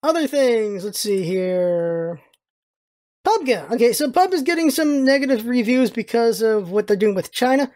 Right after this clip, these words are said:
So in China, their servers are crap. pubg has sold one point five million copies,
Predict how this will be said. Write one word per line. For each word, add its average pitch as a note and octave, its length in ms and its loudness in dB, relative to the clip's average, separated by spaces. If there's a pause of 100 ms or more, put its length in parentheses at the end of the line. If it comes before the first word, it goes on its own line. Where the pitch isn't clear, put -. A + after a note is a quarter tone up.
(260)
So E4 220 -2
in D#4+ 180 2
China, F4 420 2
their C#4+ 200 2
servers C#4+ 400 0
are G#3 80 0
crap. C#4 420 0 (960)
pubg D4+ 200 2
has C#4+ 180 0
sold C#4 280 0
one C4+ 300 0
point B3+ 240 0
five C4 500 0
million B3 760 0
copies, C4+ 540 -2